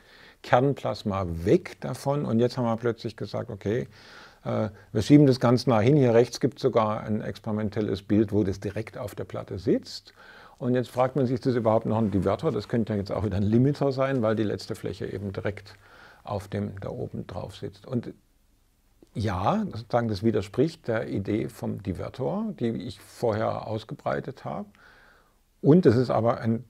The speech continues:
sehr schöner Erfolg, dass das so funktioniert, denn dieses Ding sieht zwar aus, wie wenn's ein Limiter sein könnte, hat aber ganz andere Eigenschaften. Und dazu muss ich ein bisschen ausholen, um das zu erklären, warum die Eigenschaften so anders ist. Man,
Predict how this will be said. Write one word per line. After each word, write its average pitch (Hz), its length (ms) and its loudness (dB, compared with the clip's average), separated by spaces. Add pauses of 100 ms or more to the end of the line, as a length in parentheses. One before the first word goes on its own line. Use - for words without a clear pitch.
sehr 127 220 4
schöner 113 280 0
Erfolg, 127 480 -2
dass 117 200 -4
das 131 180 -4
so 120 160 -2
funktioniert, 113 1000 -4 (520)
denn 180 460 4 (280)
dieses 127 260 2
Ding 135 200 6
sieht 131 220 4
zwar 131 280 0
aus, 135 240 -2
wie 107 100 2
wenn's 107 220 -2
ein 101 120 4
Limiter 139 340 2
sein 110 300 -2
könnte, 120 280 -6
hat 120 120 -6
aber 107 160 -4
ganz 107 240 -8
andere 110 360 -8
Eigenschaften. - 760 -10 (400)
Und 110 200 -2
dazu 143 240 4
muss 139 260 6
ich 127 80 2
ein 110 140 4
bisschen 147 340 2
ausholen, 143 560 0
um 139 200 -2
das 135 200 -4
zu - 120 -6
erklären, 131 380 0
warum 113 200 6
die 107 120 2
Eigenschaften 123 600 2
so 120 100 2
anders 117 300 -2
ist. 120 120 -4
Man, 120 160 0